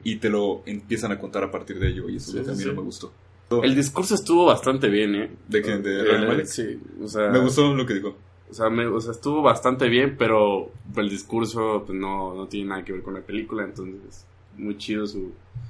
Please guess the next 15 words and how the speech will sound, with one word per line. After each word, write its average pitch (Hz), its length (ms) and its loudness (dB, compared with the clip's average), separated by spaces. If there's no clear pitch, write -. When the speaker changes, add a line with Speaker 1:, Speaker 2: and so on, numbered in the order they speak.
Speaker 2:
su - 160 -6
discurso, 131 440 -2
pero 92 260 -2
no, 92 220 -8
Bohemian 101 320 -4
Rhapsody, 95 500 -6
no. 95 260 -10
Paréntesis, 107 640 0
la 107 240 0
interpretación 117 960 4
de 123 120 2
Christian 117 420 0
Bale 107 260 2
en 101 120 -2
Vice, 107 420 -4